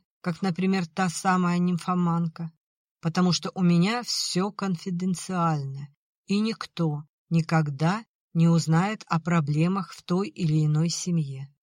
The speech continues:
Тут и просто интересные случаи, которые помогли мне защитить не одну диссертацию.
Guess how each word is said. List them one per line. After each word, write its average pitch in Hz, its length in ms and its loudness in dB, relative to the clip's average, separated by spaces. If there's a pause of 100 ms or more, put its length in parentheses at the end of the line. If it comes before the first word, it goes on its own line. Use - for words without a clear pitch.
(680)
Тут 262 240 -6
и 180 40 -2
просто 196 460 0
интересные 190 640 -2
случаи, 165 680 -4 (200)
которые 170 500 2
помогли 170 520 2
мне 170 200 4
защитить 165 680 -2
не 175 140 2
одну 175 340 2
диссертацию. 160 1000 -4